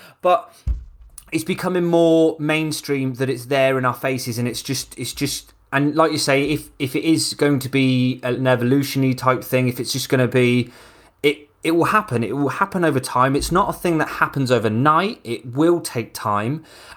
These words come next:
And people are there saying, "I would like to try it, give it a go." Whether it's, whether it's one meal a week, not one day. Start super small, you know, where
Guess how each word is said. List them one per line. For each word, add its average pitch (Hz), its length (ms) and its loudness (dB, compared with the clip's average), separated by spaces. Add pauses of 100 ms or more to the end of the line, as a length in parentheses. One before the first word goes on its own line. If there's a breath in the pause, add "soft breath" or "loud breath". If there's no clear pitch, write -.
And 143 380 0 (320)
people 143 340 -2
are 151 240 4
there 120 240 2
saying, 113 520 -4 (220 loud breath)
"I 117 80 -2
would 147 280 0
like 117 200 2
to 107 60 -12
try 120 240 -4
it, 113 100 -8
give 165 140 -2
it 160 80 -2
a 160 40 -2
go." 113 420 0
Whether 147 280 0
it's, 147 140 -6 (220 loud breath)
whether 156 160 0
it's 160 140 -2
one 170 420 2
meal 156 220 4
a 135 60 4
week, 127 360 0
not 147 240 -2
one 151 260 2
day. 131 360 0
Start 147 480 0
super 190 480 -2
small, 139 480 0
you 110 100 -2
know, 160 240 2 (320 loud breath)
where 147 420 0